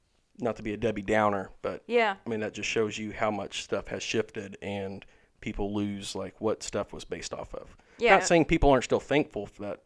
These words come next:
Speaker 1: you know, for everything they have now, but it's just whenever you trace it back to its roots.
Speaker 2: Yeah.
Speaker 1: You know, they
Speaker 2: Yeah,
Speaker 1: kinda
Speaker 2: still, like you were saying, the meaning has changed somewhat. Like,
Speaker 1: Mm-hmm.
Speaker 2: people still sit down and talk about what they're thankful for, but it's not like,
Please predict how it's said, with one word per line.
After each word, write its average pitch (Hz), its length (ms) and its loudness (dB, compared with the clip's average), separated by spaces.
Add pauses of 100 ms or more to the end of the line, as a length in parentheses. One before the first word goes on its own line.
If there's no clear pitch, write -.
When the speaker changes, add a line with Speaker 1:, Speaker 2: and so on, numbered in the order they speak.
Speaker 1:
you 113 100 -4
know, 101 180 -4 (960)
for 127 160 -2
everything 110 260 -2
they 101 120 -6
have 101 160 -4
now, 101 500 -4
but 95 160 -6
it's 104 100 -10
just - 200 -6
whenever 104 180 -6
you 104 80 -10
trace - 360 -2
it - 100 -4
back 107 220 0
to 104 100 -4
its - 120 -10
roots. 117 440 -2 (220)
Speaker 2:
Yeah. 180 260 -2 (420)
Speaker 1:
You 110 100 -8
know, 104 240 -6
they - 120 -12
Speaker 2:
Yeah, 208 100 4
Speaker 1:
kinda 202 140 -2
Speaker 2:
still, 214 260 2
like 196 220 -6
you 208 80 -4
were 196 80 -2
saying, 190 240 -6
the 170 60 -12
meaning 170 260 -10
has 160 160 -14
changed 170 500 -10
somewhat. 175 400 -4
Like, 214 140 -2
Speaker 1:
Mm-hmm. 226 80 2
Speaker 2:
people 220 160 0
still 202 220 -4
sit 202 180 -4
down 180 160 0
and 175 80 -8
talk 175 180 -2
about 170 180 0
what 170 120 -4
they're 180 120 -4
thankful 175 440 -6
for, 175 240 -2
but 170 120 -4
it's - 220 -8
not 175 200 0
like, 170 260 -8